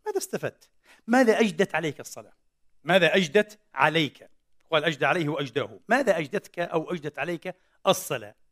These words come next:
ها أنت كما أنت، ولعلك أسوأ مما كنت،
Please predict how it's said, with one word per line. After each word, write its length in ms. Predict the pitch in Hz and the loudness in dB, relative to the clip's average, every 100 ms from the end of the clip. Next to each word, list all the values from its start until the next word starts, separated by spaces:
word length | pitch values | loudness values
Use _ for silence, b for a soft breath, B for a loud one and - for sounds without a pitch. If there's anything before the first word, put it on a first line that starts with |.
| _ _ _ | _ _ _
ها 280 | 277 226 - | -2 0 -2
أنت 240 | 240 - | -4 -4
كما 360 | 214 202 175 131 | -4 -2 -2 -4
أنت، 180 | 123 _ _ | -14 _ _
ولعلك 540 | - 233 214 226 233 226 | 6 8 8 6 2 0
أسوأ 360 | 196 - 214 | -2 0 0
مما 320 | 196 196 165 131 | 0 -2 -2 -4
كنت، 340 | - - | -8 -20